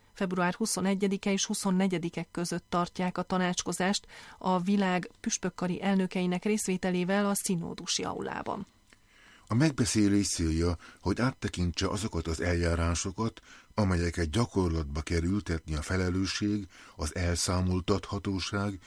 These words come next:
Speaker 2: és az átláthatóság erősítése érdekében az egyházban.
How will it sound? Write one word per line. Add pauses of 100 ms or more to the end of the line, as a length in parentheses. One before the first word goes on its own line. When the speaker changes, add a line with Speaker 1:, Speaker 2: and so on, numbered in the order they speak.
(280)
Speaker 2:
és
az
átláthatóság
erősítése
érdekében
az
egyházban.